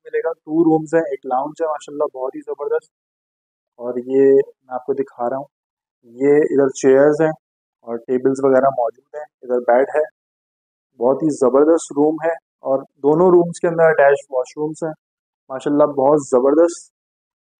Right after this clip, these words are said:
और kitchen जो lounge के बिल्कुल अटैच है माशाल्लाह से, ज़बरदस्त। Deep freezer आपको मिल जाएगा। एक picnic के हवाले से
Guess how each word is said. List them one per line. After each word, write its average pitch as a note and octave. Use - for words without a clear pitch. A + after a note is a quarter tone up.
और C3
kitchen -
जो D#3
lounge C3
के -
बिल्कुल C#3+
अटैच B2+
है D3+
माशाल्लाह C3+
से, D3
ज़बरदस्त। C3
Deep B2+
freezer C#3
आपको C#3+
मिल C3+
जाएगा। C3+
एक F3+
picnic F#3
के A#3
हवाले F3+
से G3+